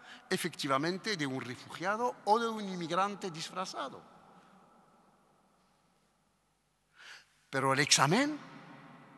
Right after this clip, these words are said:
es individual. Tres, no tenemos el derecho de organizar expulsiones colectivas.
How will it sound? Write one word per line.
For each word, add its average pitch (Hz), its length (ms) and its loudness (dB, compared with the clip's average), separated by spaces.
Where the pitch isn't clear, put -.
es - 420 -6
individual. 254 680 -2
Tres, - 480 -8
no 254 340 0
tenemos 254 480 -8
el 214 100 -8
derecho 226 580 -2
de 220 360 -8
organizar 185 680 -4
expulsiones 214 960 -4
colectivas. 180 1200 -2